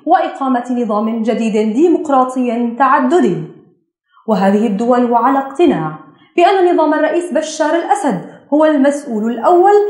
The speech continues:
عن انتشار الإرهاب وتعزيز نفوذ المتشددين في سوريا وليست المعارضة، ذلك أن حربه البالغة الشراسة ضد مواطنيه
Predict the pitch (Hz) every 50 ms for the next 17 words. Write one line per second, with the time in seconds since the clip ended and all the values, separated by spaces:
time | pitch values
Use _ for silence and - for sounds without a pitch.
0 | - - - 302 359 403 415 403 403 381 349 - - 311 285 294 320 311 233 -
1 | 392 330 269 240 196 165 156 156 190 - - - - - 339 403 403 - 262 254
2 | 262 196 240 254 254 254 247 247 240 226 233 - 247 233 214 262 262 247 240 262
3 | 349 381 370 320 - - 269 233 214 233 202 226 226 220 220 214 - - 311 320
4 | 320 302 - - 339 320 302 277 262 254 262 240 240 240 - - - - 190 185
5 | 180 170 165 - - 220 208 - 285 285 311 359 359 370 427 453 453 415 254 202
6 | 170 - - - - _ _ _ _ _ _ _ _ _ _ _ _ - 220 294
7 | 311 302 311 302 - 302 302 302 294 294 294 285 - 349 339 - 190 202 190 202
8 | 233 220 190 180 226 254 254 240 240 254 240 - - - 247 233 - - - 277
9 | 269 247 202 - - - 175 170 196 202 185 220 214 226 240 247 254 254 262 262
10 | 294 294 311 330 294 220 170 - - -